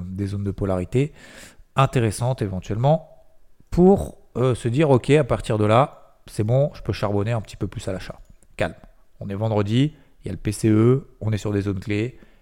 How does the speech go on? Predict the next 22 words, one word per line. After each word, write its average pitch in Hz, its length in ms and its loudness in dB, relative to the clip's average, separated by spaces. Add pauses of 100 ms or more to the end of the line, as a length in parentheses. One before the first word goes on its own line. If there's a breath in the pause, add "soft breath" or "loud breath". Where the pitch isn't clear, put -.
(160 soft breath)
il 104 80 -10
n'y 98 60 -2
a 90 40 0
pas 110 160 2
pour 101 180 -4
le 98 60 0
moment 98 140 -4
de 95 80 -6
signaux 101 320 -6
positifs - 460 -10
plus - 180 -16
que 95 100 -6
ça, 110 340 -2 (280 loud breath)
même 101 340 -4
si, 104 280 -4
euh, 92 480 -4
sur - 180 -12
certains 95 340 -8
indices, 92 260 -6
les 101 60 -6
signaux 95 300 -8
baissent. 87 280 -12